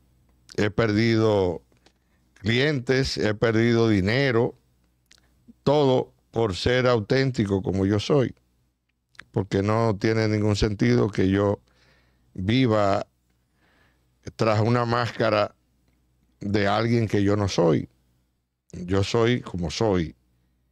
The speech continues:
y, y actúo de la manera más transparente posible. Eh, por desgracia de algunas gentes que quieren vivir, eh,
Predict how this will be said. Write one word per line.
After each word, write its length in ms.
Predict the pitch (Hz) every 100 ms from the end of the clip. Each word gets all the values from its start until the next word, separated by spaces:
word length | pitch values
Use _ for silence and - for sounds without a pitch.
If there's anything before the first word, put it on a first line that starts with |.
| _ _ _ _ _
y, 680 | 95 98 95 90 87 80 98
y 40 |
actúo 760 | 101 87 - 135 139 139 131 -
de 160 | - 95
la 120 | 101
manera 540 | 101 95 117 127 120 - _ _ _ _ _ _ -
más 280 | 92 104 104
transparente 680 | 117 107 101 98 101 110
posible. 600 | 98 98 - 85 80 - - _ _ _ _ _ _ _ _ _ _ _ _ - - - - - _ _ _ _
Eh, 380 | 107 107 104 98 87
por 200 | 117 107
desgracia 600 | 113 107 120 143 139 135
de 140 | 131
algunas 420 | 107 107 143 135
gentes 840 | - 117 113 101 - 95 - - - _ _ _ _ _ _ _ _ _ _ _ _
que 140 | - 101
quieren 460 | - 101 113 117
vivir, 580 | 110 104 110 117 107 90 - _ _ _ _ _ _ _ _
eh, 720 | 95 98 95 92 87 80 78